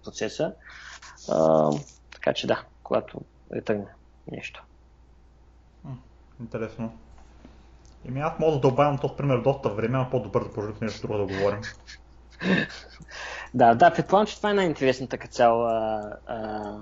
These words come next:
Speaker 1: част от езика, но да, мисля, че има и други интересни функционалности в core езика, така че ако искате, може да преминем малко към
Speaker 2: Да.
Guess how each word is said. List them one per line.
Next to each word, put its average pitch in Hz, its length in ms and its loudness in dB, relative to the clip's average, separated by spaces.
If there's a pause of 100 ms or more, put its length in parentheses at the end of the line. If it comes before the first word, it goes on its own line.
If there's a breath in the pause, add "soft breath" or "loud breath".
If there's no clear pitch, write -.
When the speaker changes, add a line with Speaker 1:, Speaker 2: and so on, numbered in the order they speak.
(260)
Speaker 1:
част - 400 -2
от - 80 -18
езика, 120 380 0
но 220 340 4
да, 196 380 4
мисля, 165 220 -4
че 170 520 2 (280 soft breath)
има 208 160 4
и 175 40 6
други 170 260 2
интересни 135 640 2
функционалности 127 600 -4
в 117 100 -6
core 117 360 2
езика, 110 280 -4
така - 200 0
че - 120 -8
ако - 80 -20
искате, - 240 -16
може 120 220 -6
да 117 80 -4
преминем 110 460 -6
малко 107 340 -8
към 113 100 -8
Speaker 2:
Да. 104 180 -4